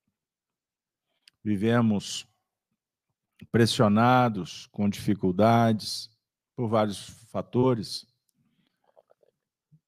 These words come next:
né? Tivemos aí o advento de um, de uma pandemia que afetou drasticamente a economia mundial,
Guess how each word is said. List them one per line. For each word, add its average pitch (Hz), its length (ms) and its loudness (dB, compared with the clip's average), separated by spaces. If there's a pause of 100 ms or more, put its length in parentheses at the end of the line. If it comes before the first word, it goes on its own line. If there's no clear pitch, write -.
(140)
né? 107 200 -6
Tivemos 110 520 -2
aí 107 200 2
o 101 80 2
advento 98 680 -4
de 90 240 -14
um, 85 380 -12 (1120)
de 101 280 -18
uma 107 180 -4
pandemia 110 920 0
que 92 680 -8 (580)
afetou 110 680 -2
drasticamente 107 1000 0
a 104 40 0
economia 104 520 0
mundial, 101 720 -2